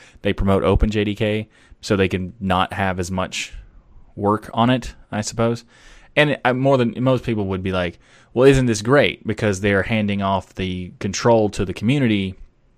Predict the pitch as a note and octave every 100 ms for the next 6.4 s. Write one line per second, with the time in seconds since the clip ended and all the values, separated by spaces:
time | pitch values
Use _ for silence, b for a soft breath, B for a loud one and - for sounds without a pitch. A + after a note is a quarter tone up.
0 | _ _ _ _ - A2 G#2 F#2 F2 A2+
1 | A2+ G2+ F2+ G#2+ A#2+ F#2 F2+ F2+ A#2 C3+
2 | A2+ G#2 G2+ G2 G2 F#2+ - F#2 F2 E2
3 | b b b b b - G2 A2 G#2+ G#2
4 | G2 F#2+ F#2+ F#2 F2+ F#2+ b b - D3
5 | C#3+ A#2+ G#2+ G2 F2+ G2 G2+ - F2+ F#2
6 | F2+ F2+ F2+